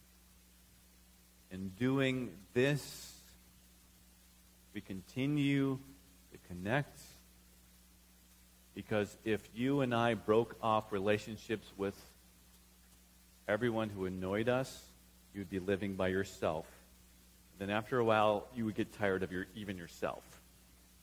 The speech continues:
Right? So the prayer is,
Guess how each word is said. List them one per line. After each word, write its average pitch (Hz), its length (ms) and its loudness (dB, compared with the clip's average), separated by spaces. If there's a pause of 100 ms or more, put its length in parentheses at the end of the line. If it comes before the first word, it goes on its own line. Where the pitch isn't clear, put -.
(1800)
Right? 151 380 4 (3000)
So 135 40 -8
the 123 120 0
prayer 147 320 2
is, 95 340 0